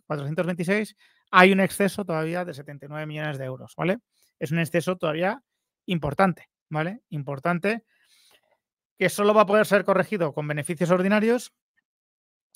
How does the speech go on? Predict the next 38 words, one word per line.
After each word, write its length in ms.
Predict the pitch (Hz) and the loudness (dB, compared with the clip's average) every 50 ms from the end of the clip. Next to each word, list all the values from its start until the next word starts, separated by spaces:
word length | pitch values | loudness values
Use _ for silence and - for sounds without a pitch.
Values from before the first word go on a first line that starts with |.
| - _ - | -20 _ 0
o 140 | - 190 180 | 4 4 4
con, 420 | - 180 190 196 202 220 233 233 | 6 8 8 8 6 4 0 -2
bueno, 220 | 180 160 147 147 139 | -4 -4 -4 -4 -4
pues 300 | - 131 123 113 - - | -6 -8 -8 -8 -8 -6
eso, 380 | 143 131 - - 131 117 113 _ | -6 -6 -6 -8 -12 -12 -14 _
con 340 | - 143 139 135 131 131 123 | -10 -8 -6 -6 -6 -8 -10
firmar 340 | - - 135 143 160 160 143 | -10 -8 -4 0 0 0 0
con 200 | 156 170 175 190 | 0 0 2 4
Nike, 400 | 208 214 208 208 208 202 202 170 | 6 6 6 6 4 2 0 -4
alguna 240 | 156 151 156 160 160 | -4 -4 -2 -2 -2
operación 340 | 151 156 151 147 - 156 | -2 -4 -6 -6 -6 -8
de 80 | 151 151 | -8 -8
este 140 | 147 - 135 | -8 -10 -12
tipo, 220 | - 127 - - - | -16 -16 -20 -16 -14
¿no? 160 | - 175 156 _ _ _ _ _ - 107 - _ _ _ _ _ _ _ _ - _ _ _ _ _ _ _ _ _ - | -14 -14 -14 _ _ _ _ _ -20 -20 -20 _ _ _ _ _ _ _ _ -20 _ _ _ _ _ _ _ _ _ 2
Beneficios 560 | 185 190 185 185 143 175 214 196 196 220 170 | 2 4 4 4 2 2 0 2 2 2 2
por 140 | 208 208 196 | 2 2 2
venta 200 | 214 208 190 190 | 2 2 4 2
de 60 | 175 | 2
jugadores 600 | - - 190 202 208 214 220 240 262 - - - - 254 _ _ _ _ _ _ _ _ _ _ _ _ _ _ _ _ _ _ _ _ - | 2 4 4 6 6 6 6 4 2 0 -6 -16 -20 -20 _ _ _ _ _ _ _ _ _ _ _ _ _ _ _ _ _ _ _ _ -4
de 160 | 156 160 165 | 0 2 4
casi 240 | - 175 147 156 143 | 4 4 4 4 0
setenta 320 | 160 170 185 175 151 165 | -2 0 0 0 0 0
y 20 | |
nueve 160 | 156 165 170 175 | 0 2 0 0
millones 240 | 175 175 175 175 | 2 0 0 0
de 80 | 165 190 | 2 2
euros 300 | 196 208 202 220 208 - | 2 2 2 0 -2 -2
frente 200 | - 185 165 170 | -4 -4 -2 0
a 40 | 165 | 0
los 100 | 156 - | -2 -2
catorce 640 | - 156 147 - 185 190 165 - - 208 226 - - | -2 -2 2 4 4 4 4 0 -2 -4 -4 -4 -6
y 140 | 254 175 | -8 -6
medio 340 | 156 165 170 160 180 202 208 | -4 -4 -4 -4 -4 -4 -4
del 160 | 196 175 151 | -4 -4 -2
año 140 | 151 151 151 | -2 -2 -4
anterior. 400 | 151 139 - 151 175 170 139 - _ _ _ _ _ _ _ _ _ _ _ _ _ _ _ _ _ _ _ _ _ _ - | -4 -6 -4 -4 -2 -4 -4 -6 _ _ _ _ _ _ _ _ _ _ _ _ _ _ _ _ _ _ _ _ _ _ -2
¿Va? 200 | 165 165 - - | 0 0 0 -2